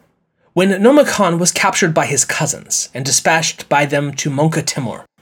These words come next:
Kelmish Aka exerted her efforts to secure his restoration to his father with every mark of respect. End quote. Still, it wouldn't be until late March of twelve eighty-four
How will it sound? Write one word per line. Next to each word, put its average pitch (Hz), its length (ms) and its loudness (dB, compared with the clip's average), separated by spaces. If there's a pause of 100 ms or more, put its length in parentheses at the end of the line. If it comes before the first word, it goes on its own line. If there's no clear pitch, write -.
(180)
Kelmish 233 340 2
Aka 156 380 0
exerted 180 440 2
her 160 180 -2
efforts 147 320 -4
to - 180 -8
secure 160 380 -2
his 135 160 -4
restoration 143 720 0
to - 140 -8
his 131 160 -4
father 123 420 0 (260)
with 139 220 -6
every 175 260 2
mark 135 300 0
of 113 100 -8
respect. - 600 -4 (540)
End - 160 -14
quote. - 420 -4 (1300)
Still, 214 320 4
it 190 100 4
wouldn't 247 240 2
be 226 100 4
until 208 460 4
late 196 320 0
March 165 300 4
of 135 100 0
twelve 156 340 2
eighty-four 123 760 -2